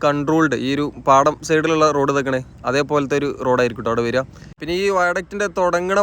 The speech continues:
ഭാഗം ഉണ്ടല്ലോ, നമ്മൾ ആ ഒരു ജെ സി ബിയും കാര്യങ്ങളൊക്കെ കണ്ടേ, ആ ഭാഗവും അവസാനിക്കുന്ന ഭാഗവും തമ്മിൽ നല്ല വ്യത്യാസം ഉണ്ട് ട്ടോ. കാരണം ഞാൻ ഡ്രോൺ അവിടുന്ന് ഫ്ലൈ ചെയ്ത് പതിനാല് മീറ്റർ, ആൾട്ടിറ്റ്യൂഡ്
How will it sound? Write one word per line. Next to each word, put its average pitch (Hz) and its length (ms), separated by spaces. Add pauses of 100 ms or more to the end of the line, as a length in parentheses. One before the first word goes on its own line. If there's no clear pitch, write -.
ഭാഗം 180 200
ഉണ്ടല്ലോ, 127 240
നമ്മൾ 131 200
ആ - 100
ഒരു 147 140 (100)
ജെ 139 160
സി 147 120
ബിയും 160 160
കാര്യങ്ങളൊക്കെ 151 440
കണ്ടേ, 117 180 (140)
ആ - 20 (140)
ഭാഗവും 151 340 (120)
അവസാനിക്കുന്ന 147 580
ഭാഗവും 139 380
തമ്മിൽ 139 200 (120)
നല്ല 123 260 (100)
വ്യത്യാസം 127 320
ഉണ്ട് 107 160
ട്ടോ. 98 60 (220)
കാരണം 127 240
ഞാൻ 143 260
ഡ്രോൺ 135 200 (100)
അവിടുന്ന് 151 260
ഫ്ലൈ 135 160
ചെയ്ത് 139 160 (100)
പതിനാല് 139 500 (140)
മീറ്റർ, 120 260 (120)
ആൾട്ടിറ്റ്യൂഡ് 131 400